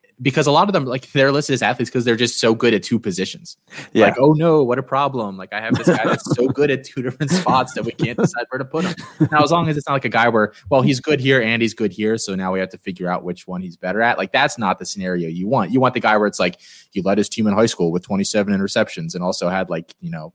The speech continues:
Speaker 1: forty touchdowns in three years. Like, that's the guy you want, 'cause if he plays offense, then he, he's probably really good at it.
Speaker 2: Yeah. Yeah, it takes a bit of a risk, though, if it's not an I D P league.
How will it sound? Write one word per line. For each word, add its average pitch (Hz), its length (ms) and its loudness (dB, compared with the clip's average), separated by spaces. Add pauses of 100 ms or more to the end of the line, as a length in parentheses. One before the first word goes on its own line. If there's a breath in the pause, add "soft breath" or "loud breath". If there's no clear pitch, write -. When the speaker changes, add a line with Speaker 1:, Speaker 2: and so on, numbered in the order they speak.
(100)
Speaker 1:
forty 95 320 -4
touchdowns 85 480 -4
in - 80 -20
three 101 220 -4
years. 92 280 0
Like, 95 120 0
that's 147 240 4
the 165 80 4
guy 147 160 6
you 143 160 4
want, 151 340 -4
'cause 120 140 -6
if 123 100 -4
he 123 80 -8
plays 220 340 2
offense, 123 380 -2
then 113 200 -2
he, 120 60 -4 (640 soft breath)
he's 110 160 -2
probably 143 300 4
really 151 200 6
good 160 200 4
at 117 180 2
it. 90 160 -8 (680 loud breath)
Speaker 2:
Yeah. 95 340 4 (560 loud breath)
Yeah, 143 180 8
it 127 200 2
takes 165 260 4
a 147 80 4
bit 123 180 4
of 113 120 4
a 110 100 2
risk, 104 540 0
though, 101 460 2
if 101 180 -6
it's 101 180 -4
not 95 220 -4
an 95 80 -4
I 98 140 -2
D 90 160 -8
P 90 240 -10
league. 123 420 -6